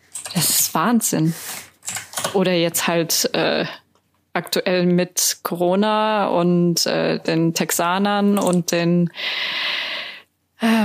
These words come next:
Waffenfanatikern und allem Möglichen. Also, was Satire angeht, wer Satire mag, muss Borat gucken. Und vor allem jetzt den zweiten Teil, einfach weil er so brisant ist und so aktuell.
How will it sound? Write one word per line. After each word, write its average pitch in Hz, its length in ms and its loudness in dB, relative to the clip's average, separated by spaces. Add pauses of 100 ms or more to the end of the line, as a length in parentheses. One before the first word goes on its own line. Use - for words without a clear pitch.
Waffenfanatikern 214 1400 2
und 180 280 2
allem 165 300 0
Möglichen. 170 720 2 (160)
Also, 170 240 0 (1200)
was 185 200 2
Satire 226 480 2
angeht, 208 380 2
wer 185 120 2
Satire 190 460 2
mag, 185 380 0
muss 180 320 2
Borat 185 440 0
gucken. 170 460 -2
Und 196 160 0
vor 175 140 0
allem 175 240 2
jetzt 165 240 0
den 165 120 0
zweiten 165 360 0
Teil, 165 340 0 (120)
einfach 170 400 -2
weil 170 180 0
er 185 80 2
so 180 140 0
brisant 180 640 0
ist - 420 0
und 175 720 0
so - 420 -2
aktuell. 170 580 0